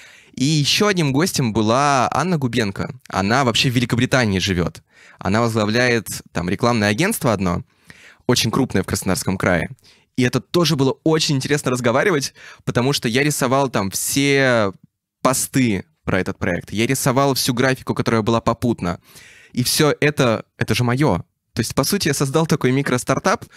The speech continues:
Конечно, он был не ради привлечения какой-то прибыли. Я делал это вот на альтруистических началах, чтобы школьникам было понятно вообще, а куда идти, а кем работать.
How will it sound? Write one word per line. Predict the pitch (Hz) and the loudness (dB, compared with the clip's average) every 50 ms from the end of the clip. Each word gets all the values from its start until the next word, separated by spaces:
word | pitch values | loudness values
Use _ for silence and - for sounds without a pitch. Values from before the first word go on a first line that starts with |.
| - - - _ | -20 -20 -6 _
Конечно, | - 160 185 214 - 180 147 131 - _ - | 0 2 2 2 2 2 2 0 0 _ -2
он | - 160 160 | 0 0 2
был | 147 160 151 | 2 2 2
не | 143 139 143 | 2 2 2
ради | 147 156 156 147 131 131 120 117 113 104 104 - - - _ _ - | 2 2 0 2 2 2 2 4 2 2 0 -2 -8 -16 _ _ -2
привлечения | 117 117 113 117 - 143 123 113 | 0 0 0 2 0 0 0 -2
какой-то | - - - - 104 - _ _ | -2 -4 -6 -6 -6 -6 _ _
прибыли. | - 123 123 160 156 131 117 95 90 85 - _ _ - - - - _ _ - | 0 0 0 0 0 0 2 2 0 0 -2 _ _ -20 -20 -20 -20 _ _ -6
Я | - 107 131 139 | -2 0 0 2
делал | 135 - 139 139 131 113 | 2 2 2 2 4 2
это | 107 98 - 104 | 2 0 0 -2
вот | 85 90 - - | -2 -2 -4 -2
на | - 92 90 85 87 | -2 0 0 0 0
альтруистических | - - 98 107 - 120 117 - - - - - - - - | -2 -2 -2 -2 0 -2 -2 -2 -2 -2 -2 -4 -4 -4 -4
началах, | - 101 101 - 170 180 196 151 - - | -2 -2 0 0 2 2 2 0 0 0
чтобы | - - 117 104 117 117 113 - - - | 0 0 0 2 2 2 2 0 -2 -6
школьникам | - - - 180 190 202 175 - 131 110 107 95 | -4 0 0 2 2 2 0 0 0 0 0 0
было | 104 131 151 143 | 0 0 0 0
понятно | - 120 120 131 139 139 - 110 98 | 0 0 0 2 0 0 0 -2 -2
вообще, | 92 95 - - 98 | -2 -2 -2 -2 -2
а | |
куда | 92 - - 143 151 131 | -2 -2 -2 -2 -2 -2
идти, | 117 - - - - 92 - - _ _ _ - | -4 -4 -4 -2 -2 -2 -4 -6 _ _ _ -12
а | - - | -8 -4
кем | - 131 123 | -2 0 2
работать. | 113 98 82 85 - - - - - | 0 0 0 -2 -6 -6 -8 -12 -14